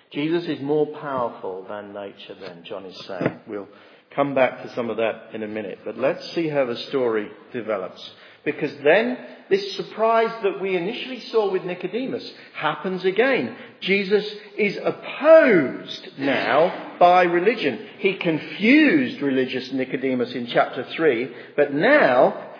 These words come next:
things are hotting up. The, um, uh, we are told that it happened on a Sabbath, verse nine, um, uh, when they were supposed to rest. So the reli-, Jewish leaders said to the man who'd been healed,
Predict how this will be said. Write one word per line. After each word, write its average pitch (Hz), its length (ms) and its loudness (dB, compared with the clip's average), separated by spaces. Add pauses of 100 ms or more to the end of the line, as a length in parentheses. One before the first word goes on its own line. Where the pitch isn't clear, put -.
things 185 400 2 (260)
are 175 360 10
hotting 175 640 2
up. 190 380 4 (320)
The, 160 340 6
um, 135 160 6 (760)
uh, 143 260 -2
we 147 140 6
are 135 140 6
told 170 420 6
that 135 120 4
it 135 120 2
happened 160 600 4 (100)
on 139 200 4
a 131 180 -6
Sabbath, 196 540 8 (300)
verse 139 520 2
nine, 180 500 2 (340)
um, 123 360 4 (340)
uh, 131 180 6
when 135 220 4
they 123 100 6
were 120 140 0
supposed 120 460 -2
to 107 220 -10
rest. 180 600 2
So 156 140 8
the 139 100 2
reli-, 170 420 0
Jewish 254 380 0
leaders 147 400 2
said 262 200 8
to 202 80 -2
the 156 100 4
man 127 260 6
who'd 120 180 -2
been 117 220 -2
healed, 151 280 4